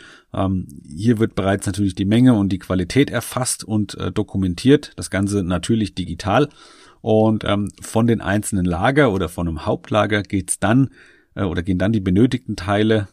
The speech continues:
und die Halbfabrikate in die Produktion, dann in die Montage oder in die Weiterverarbeitung eben.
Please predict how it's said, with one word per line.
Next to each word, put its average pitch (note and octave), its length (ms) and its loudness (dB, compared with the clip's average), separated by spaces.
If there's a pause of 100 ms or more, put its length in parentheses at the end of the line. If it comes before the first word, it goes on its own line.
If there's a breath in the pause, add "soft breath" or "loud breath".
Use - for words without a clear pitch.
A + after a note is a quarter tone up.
und F2 140 -6
die E2 80 -4
Halbfabrikate F2+ 1040 -4 (240 loud breath)
in B2+ 160 4
die B2 100 0
Produktion, G#2+ 840 -2 (160)
dann G2 180 0
in G#2+ 120 2
die G#2+ 100 -4
Montage A2 760 -2 (280 soft breath)
oder G#2 260 4
in G2 180 0
die G2 160 2
Weiterverarbeitung D#2+ 760 -2
eben. - 280 -12